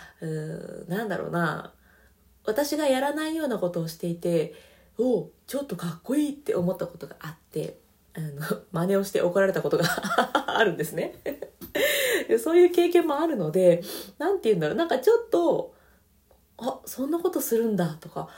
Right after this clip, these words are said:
「え、それやったことない」っていう好奇心で真似をするっていう気持ちはわかるんですね。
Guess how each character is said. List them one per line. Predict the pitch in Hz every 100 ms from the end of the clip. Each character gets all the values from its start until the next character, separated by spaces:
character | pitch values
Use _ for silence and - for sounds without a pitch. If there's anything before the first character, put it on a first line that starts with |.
| -
「え、 | 262
そ | 269
れ | 262
や | 214
っ |
た | -
こ | 311
と | 359
な | 254 277 277
い」 | 254
っ |
て | 180
い |
う | 160
好 | - 311 359
奇 | 349 392
心 | - 254 180
で | 156 196 175 156 - - - -
真 | 180
似 | 190 196
を | 196
す | 196
る | 190
っ |
て | 196 -
い | 160
う | 156 156
気 | 156
持 | 156 156
ち | -
は | 170 160 - - - _
わ | 175
か | 175 208
る |
ん | 165
で | 170
す | -
ね。 | 214